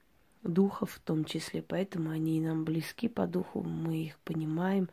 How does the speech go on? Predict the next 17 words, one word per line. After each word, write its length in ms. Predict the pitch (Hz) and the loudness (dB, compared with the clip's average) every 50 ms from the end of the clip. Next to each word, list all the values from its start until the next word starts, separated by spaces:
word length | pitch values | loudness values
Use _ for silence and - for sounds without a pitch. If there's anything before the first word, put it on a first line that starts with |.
| - - - - - - - - - - - - _ _ - | -6 -18 -18 -18 -16 -16 -18 -18 -20 -20 -20 -20 _ _ 0
мы 100 | 175 165 | 0 2
понимаем, 460 | - 170 170 165 165 165 165 160 160 | 4 4 4 6 6 6 4 2 0
к 80 | - | -2
чему 360 | - - - 180 170 175 175 170 | -6 -4 2 4 6 6 6 4
какая 420 | - - 175 - - 170 160 160 | 2 -2 -8 -6 -4 -4 -4 -4
деталь 520 | 156 - - - - 180 185 208 208 196 - - - _ | -6 -8 -10 -4 2 4 6 6 4 2 -2 -10 -12 _
приписывается 760 | - 180 185 - - 185 175 - - 180 170 165 165 - - 190 | -2 -2 0 2 4 2 2 4 4 2 4 4 2 2 0 0
и 60 | 185 | 0
так 240 | - 185 175 170 165 | 0 0 -4 -4 -4
далее. 340 | - 160 165 - - - - - | -6 -6 -8 -8 -12 -14 -6 0
Точно 380 | - 247 233 - - 202 180 | 2 2 2 4 4 4 6
так 260 | - - 196 202 196 | 6 6 6 6 6
же 100 | 180 180 | 4 0
даётся 540 | 165 165 170 160 165 170 175 170 - - 170 | 2 2 4 4 6 6 4 2 2 2 0
извне 440 | 165 165 170 170 160 165 180 185 185 | 0 0 2 2 4 4 6 6 6
и 200 | - - 185 180 | 4 2 0 -2
заговоры, 760 | - - 175 170 170 170 175 165 170 165 170 165 165 165 | 0 2 2 2 2 2 0 2 2 2 0 0 0 -2